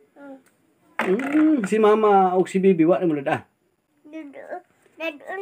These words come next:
Speaker 1: pag sunod.
Speaker 2: At tong pag-, pangaligo ni mong mama Bia ba? Manong wa man ni mo dad-a sila?
Speaker 1: Ha?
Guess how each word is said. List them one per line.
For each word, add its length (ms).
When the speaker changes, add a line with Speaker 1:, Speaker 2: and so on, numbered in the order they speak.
Speaker 1:
pag 200
sunod. 440
Speaker 2:
At 160
tong 160
pag-, 240
pangaligo 400
ni 160
mong 160
mama 240
Bia 240
ba? 80
Manong 240
wa 80
man 80
ni 80
mo 80
dad-a 240
sila? 160
Speaker 1:
Ha? 160